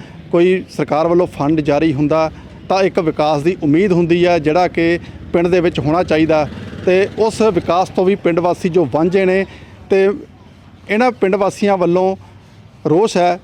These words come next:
ਕਿ ਪ-, ਵਿਕਾਸ ਦੇ ਨਾਮ 'ਤੇ ਸਿਰਫ ਇੱਕ ਗੱਲਾਂ ਜਿਹੜੀਆਂ ਨੇ ਸਰਕਾਰ ਵੱਲੋਂ ਕੀਤੀਆਂ ਜਾਂਦੀਆਂ ਨੇ ਤੇ ਇੱਕ ਵਿਕਾਸ ਦੇ ਆਸ ਦੇ ਵਿੱਚ ਬੈਠੇ ਉਡੀਕ ਰਹੇ ਨੇ ਪ੍ਰਸ਼ਾਸਨ ਦ-, ਪ੍ਰਸ਼ਾਸਨ ਨੂੰ ਕਿ ਉਹ ਕਦੋਂ ਇੱਥੇ ਪਹੁੰਚਣਗੇ ਤੇ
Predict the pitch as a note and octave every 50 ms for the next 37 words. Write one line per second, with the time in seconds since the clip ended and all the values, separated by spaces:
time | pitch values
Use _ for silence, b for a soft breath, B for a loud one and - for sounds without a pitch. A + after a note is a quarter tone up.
0 | - - F#3 F#3+ - - - F3 F3+ D#3+ D#3+ D3 - D#3+ D#3+ E3 D3+ D#3+ F3+ D#3+
1 | D#3 D#3 D#3 D3+ - F3 D#3 - E3+ F3 - E3 - F#3 D#3 B2+ - C#3 C3+ D3
2 | E3 E3+ D#3+ E3 D#3 D#3+ D#3+ D#3+ D#3+ D#3+ D#3 - - - - D3 C#3+ D3 D#3 D#3
3 | C#3 - D3 B2+ - D#3+ D3+ C#3+ D3 D3 C#3 C#3+ C#3+ D3+ D3+ D3+ D#3 D#3+ b b
4 | b b b b b b b b b b b _ _ _ _ - F#3 - - F#3
5 | F3+ - G3+ E3+ D#3 - - - D#3+ E3 F3 F#3 D#3+ E3+ D3+ E3 E3+ F3 F3 F#3
6 | - - - _ - C#3+ D3 F3 F3+ D#3+ F3+ F#3+ D#3 E3+ - - C3 D3+ D3+ C#3+
7 | - - D#3 D#3 D#3+ E3 B B B B B F#3 D3+ F3+ A3 A3 - G3+ F3+ E3+
8 | E3+ F3 E3+ - E3+ - - D#3+ D#3 - - E3 E3 E3 D#3+ D#3 C3+ D#3 D#3+ -
9 | - - _ _ - D3+ C3+ C#3+ D3 C#3+ - E3+ E3 F3 E3+ D#3+ - - - F3
10 | D#3+ D3 - - D3 D3+ F3 E3+ E3 D#3 - - D#3 - - D3+ D#3 D3+ E3+ D#3
11 | D3+ D3+ D#3 D3